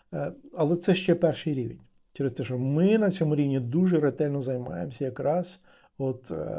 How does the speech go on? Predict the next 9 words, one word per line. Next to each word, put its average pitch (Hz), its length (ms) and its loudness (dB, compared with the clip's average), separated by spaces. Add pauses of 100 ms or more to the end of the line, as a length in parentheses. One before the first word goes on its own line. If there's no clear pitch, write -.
рухами 135 640 0
мовного 143 720 0
апарату. 123 640 -6 (840)
Потім 135 280 -2
ми 151 120 4
починаємо 127 520 0
зв'язувати 143 840 -2
ці 208 220 -6
рухи. 247 420 -2